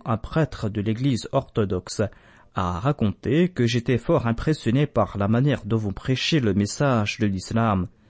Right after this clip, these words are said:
et par ses enseignements. J'ai décidé de me joindre à l'islam. Et j'encourage mes enfants à embrasser l'Ahmadiyya. Son fils a fait la Bayra et embrassé l'islam l'Ahmadiyya.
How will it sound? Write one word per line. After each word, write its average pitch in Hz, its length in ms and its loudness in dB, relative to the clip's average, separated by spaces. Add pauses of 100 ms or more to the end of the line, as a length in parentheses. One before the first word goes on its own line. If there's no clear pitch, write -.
(340)
et 160 160 4
par 113 260 0
ses 113 240 -2
enseignements. 92 680 0
J'ai 104 160 -2
décidé 143 480 0
de 123 100 2
me 107 100 2
joindre 131 380 0
à 127 100 0
l'islam. 87 580 -2 (760)
Et 139 380 2
j'encourage 123 800 0
mes 127 240 0
enfants 120 480 0 (400)
à 110 260 0
embrasser 120 680 0 (380)
l'Ahmadiyya. 110 720 0 (360)
Son - 240 -2
fils - 480 -2
a 107 180 -2
fait - 420 0 (120)
la 110 380 0
Bayra 104 460 -4
et 113 80 0
embrassé 101 500 -2
l'islam 92 460 -2
l'Ahmadiyya. 82 540 -4